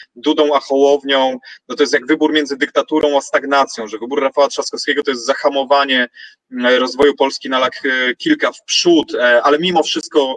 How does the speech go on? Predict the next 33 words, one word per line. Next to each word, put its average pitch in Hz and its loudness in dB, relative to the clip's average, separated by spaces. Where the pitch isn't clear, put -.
e, - -6
lepszy 151 0
niż, 123 -6
niż 127 -8
Andrzeja 135 0
Dudy. 190 0
Myślałem, 226 0
że 190 -6
po 240 -4
tym 233 -4
spotkaniu 208 -4
Szymon 196 -4
Hołownia 185 0
w - 0
jakimś 170 -6
większym 180 -6
stopniu, 165 -4
i 170 -4
pewnie 165 -2
spodziewali 160 -2
się - -8
tego - -4
sztabowcy 120 0
Rafała 113 0
Trzaskowski-, 135 -10
Trzaskowskiego, 135 -6
w 208 -6
większym 202 -4
stopniu 190 -4
zaangażuje 175 -2
się - -2
w - -20
tę, 123 0